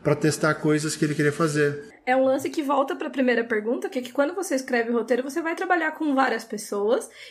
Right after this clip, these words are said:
Speaker 2: e tem o que, a parte que é pertinente à profissão de cada uma, obviamente, então o diretor vai fazer os seus, os seus, seus comentários, você tem que ter suficiente desapego, vai, do seu roteiro, por assim dizer, pra que ele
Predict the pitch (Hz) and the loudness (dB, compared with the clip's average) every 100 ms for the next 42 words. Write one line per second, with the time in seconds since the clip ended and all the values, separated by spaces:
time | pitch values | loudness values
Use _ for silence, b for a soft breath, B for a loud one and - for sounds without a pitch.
0 | - 233 - - 220 180 - 226 - 247 | 0 0 0 0 0 0 -6 -6 -2 -2
1 | 240 - - 208 226 247 - - 359 - | -2 -6 -8 -2 2 2 0 -4 0 2
2 | 240 247 254 214 220 349 339 269 226 247 | 2 0 -2 -4 -4 -2 2 2 2 -2
3 | - - 226 208 214 214 196 196 214 196 | -6 -6 -4 -4 -2 0 0 -2 -2 -2
4 | 180 262 247 262 226 214 214 202 208 220 | 2 2 4 2 0 0 0 0 0 0
5 | 220 208 202 196 - 202 - - - 180 | 2 2 0 -2 -2 -4 -4 -12 -12 -12
6 | - 196 196 208 196 196 202 214 233 247 | -4 -4 -2 -2 -2 -6 -2 0 2 0
7 | 226 240 240 240 - 208 - B B B | -2 -2 -2 -2 2 2 0 B B B
8 | - 247 - 233 226 262 214 214 226 220 | 0 0 2 0 2 0 -2 2 2 4
9 | 220 214 190 185 202 208 - 196 190 196 | 4 4 2 0 2 0 -2 -4 -4 -2
10 | 190 175 - - 190 190 175 - b - | -2 -2 -8 -8 -8 -6 -6 -8 b -2
11 | 202 208 - 202 190 - 190 | 0 0 0 -2 -2 -4 -4